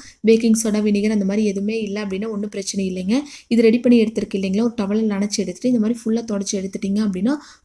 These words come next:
ரொம்ப கிளீனா இருக்கும். அதே சமயம் பார்த்துட்டீங்க அப்படின்னா, ஈ தொல்லை, எறும்பு தொல்லை எதுவுமே இல்லாம இருக்குங்க. கண்டிப்பா ட்ரை பண்ணி பாருங்க. பாருங்க, ஃபர்ஸ்ட் பார்த்ததுக்கும் இப்ப பார்த்துட்டு இருக்கறதுக்கும் உங்களுக்கு நல்லாவே டிஃபரன்ஸ் தெரியும்னு நினைக்கிறேன். ட்ரை பண்ணி பார்த்துட்டு எப்படி இருந்துச்சுன்னு ஃபீட்பேக் மறக்காம என் கூட ஷேர் பண்ணுங்க.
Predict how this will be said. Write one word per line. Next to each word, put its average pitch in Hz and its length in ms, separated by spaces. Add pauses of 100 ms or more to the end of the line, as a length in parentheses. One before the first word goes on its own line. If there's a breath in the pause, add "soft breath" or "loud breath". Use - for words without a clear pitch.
ரொம்ப 214 180 (100)
கிளீனா 202 380
இருக்கும். 277 320
அதே 233 240
சமயம் 214 300
பார்த்துட்டீங்க 202 400
அப்படின்னா, 190 220 (100)
ஈ - 20 (160)
தொல்லை, 196 260
எறும்பு 190 240
தொல்லை 202 220
எதுவுமே 190 300
இல்லாம 180 300
இருக்குங்க. 180 280 (420 loud breath)
கண்டிப்பா 196 360
ட்ரை 185 100 (100)
பண்ணி 185 140 (100)
பாருங்க. 175 320 (480 loud breath)
பாருங்க, 208 340
ஃபர்ஸ்ட் 226 340
பார்த்ததுக்கும் 226 440
இப்ப 247 200
பார்த்துட்டு 220 320
இருக்கறதுக்கும் 220 340
உங்களுக்கு 226 260
நல்லாவே 202 340
டிஃபரன்ஸ் 196 280 (100)
தெரியும்னு 190 300
நினைக்கிறேன். 226 320 (300 loud breath)
ட்ரை 214 100 (120)
பண்ணி 240 180
பார்த்துட்டு 208 380
எப்படி 226 180
இருந்துச்சுன்னு 214 400
ஃபீட்பேக் 190 400
மறக்காம 196 300
என் 185 80
கூட 196 180
ஷேர் 180 300
பண்ணுங்க. 175 280